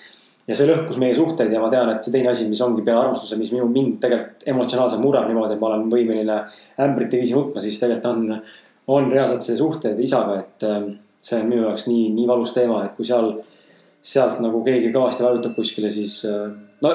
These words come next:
väliselt selles mõttes vajutada ei saa, et keegi hakkab mind norima kuskil, siis see mind nagu selles mõttes kuidagi ei huvita eriti, aga just see, kui isa midagi ütleb või, või, või kuidagi tunned, et oled käitunud halvasti oma isa suhtes, siis ikkagi teatav, teatav sihuke respekt on ikkagi olemas, et kuigi, kuigi meil on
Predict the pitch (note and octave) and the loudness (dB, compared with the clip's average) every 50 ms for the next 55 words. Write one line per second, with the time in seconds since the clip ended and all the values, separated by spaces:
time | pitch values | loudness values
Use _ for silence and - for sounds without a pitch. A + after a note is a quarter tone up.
0 | - F#3 G#3 G3+ - D3+ C3 - D3+ C#3 C3+ C3 - D#3+ C#3+ C3 - C3 B2+ D#3+ | 6 6 6 6 4 2 2 2 2 2 2 4 4 2 2 2 2 0 2 2
1 | D3 - - C#3 C3 C#3 C3 C3 B2 B2 B2 C3 D#3+ D#3 C#3+ A#2+ G#2 G#2+ G#2+ A2+ | 2 2 2 2 2 2 0 0 0 0 0 2 2 2 2 2 0 0 -2 -2
2 | A2 - - A#2 A2 G#2+ - - B2+ A#2+ A#2+ A#2 A#2 A2+ A#2 A#2 A#2 B2 A#2+ A#2 | -2 -2 -4 -4 -2 -2 -2 0 0 0 2 2 2 2 2 2 2 0 0 -2
3 | - - C3+ B2+ A#2+ A#2 A#2+ C#3 C#3 B2 A#2+ - A2+ G2+ G2 - - G#2 G2+ G#2 | -4 -2 -2 0 2 2 4 2 2 2 0 -2 -4 -6 -6 -6 -4 -4 -2 -2
4 | - - - - - - - - - - - - - - - A#2+ A2+ - - C3+ | -4 -6 -10 -18 -20 -20 -20 -20 -20 -20 -20 -20 -16 -8 -4 -4 -2 2 2 2
5 | A#2+ A2 C3+ C3+ B2+ A2 G#2+ A2 G#2+ A2+ C3 B2+ - - G#2+ G#2+ - A2 G#2 G2+ | 2 2 2 2 2 2 2 0 0 2 0 0 0 -2 -4 -4 -2 -2 -2 0
6 | G2+ G2+ G2+ G2+ G2 - - - _ _ _ _ _ _ _ - - - - - | 0 0 -2 -2 -4 -6 -12 -20 _ _ _ _ _ _ _ -20 -20 -20 -20 -20
7 | _ _ _ _ - A2+ A#2+ A#2 A#2+ C3 C3 B2 B2+ B2+ D#3+ F3+ E3 C#3+ A#2+ A#2 | _ _ _ _ -4 0 0 2 2 2 2 2 2 2 4 4 4 4 2 2
8 | A#2+ B2 A#2 - - - D4+ - - C3 D3+ D#3 D3+ B2 - - A#2+ C3 C#3 B2+ | 0 0 0 2 0 0 0 0 0 2 2 4 2 2 0 0 0 2 2 2
9 | A#2 A#2 G#2 - A2+ - - A#2 - - - - - _ _ _ - - - A#2+ | 2 0 -2 -2 -4 -4 -2 -2 -2 -4 -6 -8 -12 _ _ _ -12 -8 -4 -4
10 | - - C#3 B2+ B2 B2 E3 D3+ - - B2 B2 - - - - - E3 D3+ - | -2 0 0 0 2 2 2 2 2 2 0 0 -2 -6 -6 0 2 2 2 2
11 | - B2 A#2 C3 B2+ - B2+ B2 B2 - - E3+ E3 E3 - - A2+ G#2+ A2 G#2+ | 0 -2 0 -2 -2 0 0 0 0 2 2 2 2 2 2 -2 -2 -2 -4 -4
12 | A2+ A#2+ C#3 C#3+ A#2+ G#2 - - G#2 - - C3 B2 A#2+ A2 A2+ A2 A2 - - | 0 2 2 2 2 0 -2 -4 -4 -4 -2 0 2 2 4 2 0 0 -2 -10
13 | - - - - - - - - _ _ - - C3+ C3 A#2+ A#2+ A#2+ A#2+ C3 C3+ | -18 -20 -20 -20 -20 -20 -20 -20 _ _ -2 0 2 2 4 4 2 4 2 2
14 | C3 B2 | 2 2